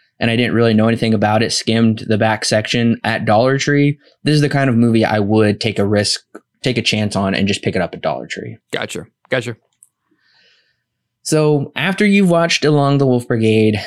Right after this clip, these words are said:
Speaker 1: and maybe, maybe you liked it, I don't know, listeners, you'll have to comment and let us know. But after you watched it, you wanna watch something else. So my recommendation actually is to go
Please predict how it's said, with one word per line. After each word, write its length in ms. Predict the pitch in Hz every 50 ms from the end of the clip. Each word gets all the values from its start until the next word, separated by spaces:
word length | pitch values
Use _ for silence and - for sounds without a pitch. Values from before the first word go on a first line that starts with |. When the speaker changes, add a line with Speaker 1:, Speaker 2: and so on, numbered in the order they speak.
| - - - - -
Speaker 1:
and 480 | 101 107 110 107 107 110 110 107 104 - _
maybe, 460 | - 92 95 123 175 196 196 214 214 -
maybe 200 | - 147 220 240
you 140 | 208 233 240
liked 300 | 147 117 104 104 - -
it, 260 | 113 123 147 147 - _ _
I 80 | - 131
don't 120 | 135 143
know, 160 | 131 123 110 98
listeners, 560 | 98 98 - - 113 110 117 - - - -
you'll 180 | - 110 110 107
have 160 | 110 113 -
to 100 | - 107
comment 360 | 95 - - 113 110 110 110 -
and 100 | 101 101
let 140 | 104 107
us 140 | 104 - -
know. 320 | 117 113 104 95 92 92 - - - - - - _
But 120 | - 131 151
after 240 | 190 220 220 233 226
you 140 | 214 202 165
watched 340 | 131 120 120 117 - - -
it, 140 | 117 110 -
you 160 | 104 113 131
wanna 160 | 147 175 175
watch 220 | 170 165 151 - -
something 320 | - 143 127 - 123 123
else. 420 | 113 98 78 65 - - - - - _
So 520 | - - - 131 123 123 120 117 120 117 - _ _ _ _ _ _ -
my 140 | 110 131
recommendation 760 | 226 285 277 - - 165 156 131 117 113 113 113 104 - 120 110
actually 500 | 76 101 117 117 - - - 120 113 110
is 220 | - - 113 110 -
to 100 | - 120
go 500 | 104 117 113 113 113 110 110 110 110 107